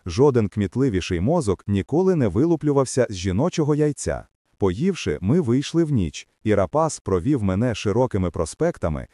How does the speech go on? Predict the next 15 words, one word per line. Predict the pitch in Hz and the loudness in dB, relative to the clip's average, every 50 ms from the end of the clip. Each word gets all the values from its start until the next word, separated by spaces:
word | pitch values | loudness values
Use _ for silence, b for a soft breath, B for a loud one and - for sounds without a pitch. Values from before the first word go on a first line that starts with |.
| _ _ - | _ _ -2
і | 104 101 | -2 0
вузькими | 90 104 98 - - - 135 113 92 85 | 0 0 -2 -4 -2 0 0 0 0 -2
провулками, | - 87 82 82 117 180 185 156 - 90 73 65 58 - b b b b | -2 -2 -2 0 0 -2 -2 -2 -2 -4 -4 -4 -8 -12 b b b b
поки | - 151 185 - 196 185 | 0 0 2 2 0 0
ми | 175 170 | 2 2
не | 147 127 | 2 2
дісталися | 101 95 90 - - - 135 160 156 147 - - 104 | 0 0 -2 -4 -2 -2 -2 0 0 -2 0 0 0
великої | 87 92 90 98 120 113 - 92 82 80 | 0 0 0 2 0 0 0 0 -2 -2
будівлі, | 76 85 80 82 139 170 156 104 85 76 67 - _ _ | -2 -4 -4 -2 0 0 0 0 -2 -4 -6 -8 _ _
що | - - - 110 92 | -10 -4 -2 -2 -2
стояла | - - 95 90 101 147 185 175 175 160 | 0 -2 -2 -2 0 0 0 0 0 0
біля | 131 135 113 107 95 | 0 2 2 2 0
східної | - - - 143 139 104 98 90 82 80 | -2 -4 -2 -2 0 0 0 -2 -2 -4
стіни | - - - 90 80 101 147 180 180 - | -6 -6 -4 -2 -2 0 -2 -2 -4 -6
Зоданги. | 127 131 180 175 131 117 87 73 67 67 67 60 57 | -2 0 2 2 2 2 0 0 -4 -8 -10 -14 -14